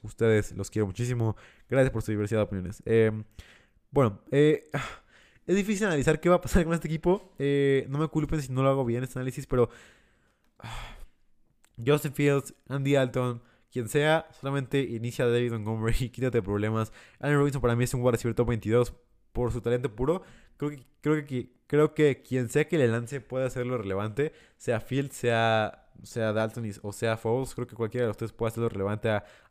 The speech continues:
Allen Robinson. Para mí, Mooney trataría de desaparecerlo en todos los formatos porque no sé qué tanto Foles y Dalton puedan catalizar su, sus, sus, su talento.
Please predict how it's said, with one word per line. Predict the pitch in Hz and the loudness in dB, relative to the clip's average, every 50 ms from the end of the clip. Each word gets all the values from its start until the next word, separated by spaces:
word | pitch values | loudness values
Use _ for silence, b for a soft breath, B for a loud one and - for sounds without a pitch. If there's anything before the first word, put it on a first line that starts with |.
| B | B
Allen | - 123 127 | -6 -2 -2
Robinson. | 127 131 135 131 135 | -2 -2 -2 -4 -4
Para | - 120 117 120 | -4 -2 -2 0
mí, | 131 143 143 131 b b b b b | 0 0 -2 -2 b b b b b
Mooney | b 120 127 139 147 147 147 151 147 147 143 - _ _ 117 110 - | b -6 -4 -2 0 0 0 2 2 0 0 -2 _ _ -20 -14 -10
trataría | 135 117 113 113 120 | -8 -4 0 2 2
de | 131 127 | 2 0
desaparecerlo | - - 107 101 101 123 113 117 120 120 - - | -2 -6 -6 -6 -4 -4 -2 0 0 0 0 -2
en | - 113 107 107 101 98 | -8 -6 -6 -6 -6 -8
todos | - - 117 120 120 | -6 -2 0 0 0
los | 110 - | -2 -4
formatos | 101 104 107 110 110 - 135 131 - | -6 -4 -4 -4 -2 -2 -2 -2 -2
porque | - 110 107 110 104 98 b b b b b b b | -6 -4 -2 -2 -2 -2 b b b b b b b
no | - 117 123 139 143 | -12 -6 -4 -4 -4
sé | - 156 | -4 -2
qué | - 143 - | -2 -4 -4
tanto | - - 131 127 117 - 139 131 131 127 120 - - _ | -2 -2 -2 -2 -2 -2 0 2 2 2 0 -2 -8 _
Foles | - - 127 123 123 120 - | -10 0 2 2 2 2 2
y | 123 | 0
Dalton | 120 117 107 120 117 | 0 0 0 -2 -6
puedan | 113 - 117 117 117 117 110 | -4 -4 -2 0 0 -2 -2
catalizar | - 110 - 98 98 117 113 | -4 -4 -2 -2 -2 -2 -2
su, | 110 117 - - - | -2 -4 -6 -8 -16
sus, | - - 110 107 107 - - - _ _ - | -10 -6 -4 -4 -4 -6 -12 -20 _ _ -20
sus, | - - - 120 113 113 110 110 110 107 107 - - b b b b b b b b b b b b b b _ _ _ _ _ _ _ _ | -16 -6 -2 0 0 2 0 0 0 -2 -4 -8 -14 b b b b b b b b b b b b b b _ _ _ _ _ _ _ _
su | - 123 | -12 -4
talento. | 117 117 117 120 123 117 165 175 - - | 0 0 0 0 2 0 0 -2 -2 -10